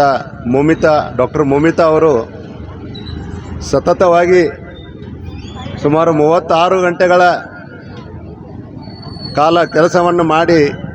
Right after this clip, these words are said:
ಅವರು ಇನ್ನೇನು ಮೂವತ್ತಾರು ಗಂಟೆ ಮುಗಿಯುವ ಒಂದು ಹಂತದಲ್ಲಿ ಬಂದಾಗ ಅವರು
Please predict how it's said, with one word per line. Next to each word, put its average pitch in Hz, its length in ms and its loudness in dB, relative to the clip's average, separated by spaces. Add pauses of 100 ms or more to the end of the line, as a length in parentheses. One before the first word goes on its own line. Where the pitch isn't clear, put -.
(920)
ಅವರು 147 420 4 (960)
ಇನ್ನೇನು 175 320 4
ಮೂವತ್ತಾರು 170 500 2
ಗಂಟೆ 170 240 2
ಮುಗಿಯುವ 170 580 4
ಒಂದು 170 180 2
ಹಂತದಲ್ಲಿ 165 540 2
ಬಂದಾಗ 156 380 2 (920)
ಅವರು 160 500 4